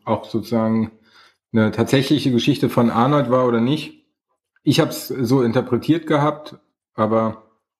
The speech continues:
kann auch sein, dass es, äh, tatsächlich einfach nur die Hommage gemeint war, wie du eben meintest, dass es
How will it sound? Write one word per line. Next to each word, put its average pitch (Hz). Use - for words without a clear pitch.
kann 123
auch 123
sein, 131
dass 123
es, -
äh, 120
tatsächlich 131
einfach 127
nur 135
die 131
Hommage 131
gemeint 127
war, 123
wie 117
du 123
eben 120
meintest, 120
dass 117
es -